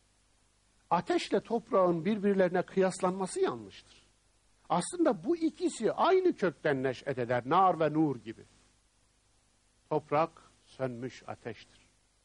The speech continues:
Biz külün ekmeğini yiyoruz. Nihayetinde üzerinde yaşadığımız,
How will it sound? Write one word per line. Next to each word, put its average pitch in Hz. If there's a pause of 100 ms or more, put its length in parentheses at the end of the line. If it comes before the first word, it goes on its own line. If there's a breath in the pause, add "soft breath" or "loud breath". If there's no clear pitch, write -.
(760)
Biz 160
külün 202
ekmeğini 170
yiyoruz. 117 (1800)
Nihayetinde 131
üzerinde 131
yaşadığımız, 123